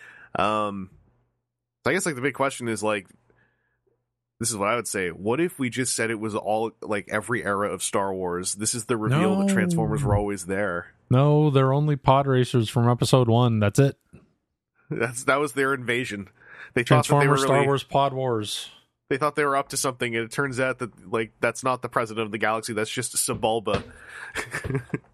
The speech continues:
Speaker 2: Yeah. Sebulba is Megatron.
Speaker 1: Oh, no.
Speaker 2: Yeah. Anakin is Optimus Prime. I don't know the names of any of the other pod racers.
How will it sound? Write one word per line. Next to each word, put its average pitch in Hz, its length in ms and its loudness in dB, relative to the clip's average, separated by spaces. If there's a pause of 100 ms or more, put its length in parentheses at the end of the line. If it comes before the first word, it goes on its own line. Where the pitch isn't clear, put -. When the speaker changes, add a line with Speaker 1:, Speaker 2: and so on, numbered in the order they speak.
Speaker 2:
Yeah. 101 380 0 (540)
Sebulba 113 640 2
is 113 160 2
Megatron. 101 840 -2 (520)
Speaker 1:
Oh, 90 200 -2
no. 82 580 -4 (140)
Speaker 2:
Yeah. 95 520 2 (1200)
Anakin 107 640 4
is 104 520 4
Optimus 110 480 4
Prime. 90 1040 0 (1400)
I 110 80 6
don't 117 200 4
know 131 160 8
the 120 100 4
names 123 300 4
of 123 140 4
any 123 200 6
of 120 100 6
the 117 120 6
other 113 160 4
pod 110 240 4
racers. 90 840 0